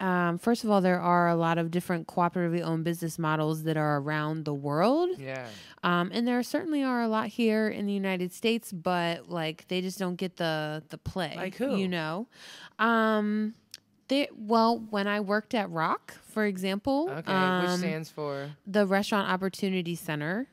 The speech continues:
Speaker 1: Um, <clears throat> check out rock united dot org to learn more about that organization. But, um, they're looking for high road employers across the country that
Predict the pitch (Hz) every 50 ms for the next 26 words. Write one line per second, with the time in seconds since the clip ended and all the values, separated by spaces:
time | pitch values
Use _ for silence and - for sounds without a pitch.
0 | - - 175 165 165 160 160 156 156 156 156 156 156 156 156 160 160 175 269 277
1 | 233 208 190 185 180 185 180 175 170 175 170 175 - - 190 175 170 165 165 165
2 | 165 165 165 170 165 - 190 175 160 160 175 - - 165 160 156 160 185 202 -
3 | - 220 190 180 175 175 175 170 165 170 165 156 160 156 156 156 156 165 - 170
4 | 170 160 170 170 165 165 165 165 196 262 294 - - 226 208 208 - - - -
5 | - - _ - 202 196 196 185 - - 202 202 196 190 190 190 - 196 220 220
6 | 220 214 208 208 214 247 - - 269 254 240 226 - - - 214 202 196 196 196
7 | 185 180 180 180 180 175 - - 208 196 196 202 202 190 196 190 190 190 190 -
8 | 180 185 175 - - - 180 170 185 220 262 320 403 415 - - - - 220 -
9 | - - 190 190 190 - - 190 - - 190 170 180 - - 226 226 233 262 -
10 | - - - - - - - 196 175 190 185 180 175 170 170 170 -